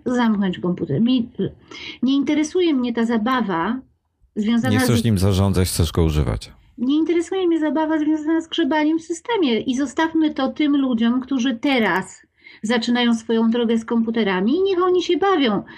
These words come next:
Speaker 1: właśnie w grzebanie, w instalowanie systemu, w odnależ-, w, w budowanie nowych funkcji. Ja komputera chcę w tej chwili tylko i wyłącznie używać. To jest ten, to świadectwo mojej upgrade'owanej inteligencji.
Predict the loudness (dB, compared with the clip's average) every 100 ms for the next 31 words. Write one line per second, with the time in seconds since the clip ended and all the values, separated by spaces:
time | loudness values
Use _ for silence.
0 | -20 -14 -4 -2 0 0 0 -2 0 2
1 | 2 2 0 -2 -2 -2 0 2 2 0
2 | -2 -4 -2 0 0 0 -2 0 0 0
3 | 0 0 0 -2 -4 -6 -6 -4 0 0
4 | 2 2 2 2 0 -2 -2 0 0 -2
5 | -4 -4 -8 -20 -6 -2 0 0 -2 -2
6 | -2 -2 0 -2 -4 -4 -4 -2 -4 -2
7 | -4 -4 -2 -2 0 0 0 0 0 0
8 | 0 -2 -4 -8 -14 _ _ _ _ _
9 | _ _ _ _ _ _ _ -2 0 0
10 | -2 -6 -2 0 0 0 -2 0 0 0
11 | -2 -4 0 2 2 2 2 0 -2 -2
12 | 0 0 0 0 0 2 0 0 -2 0
13 | 0 0 0 -2 -8 -14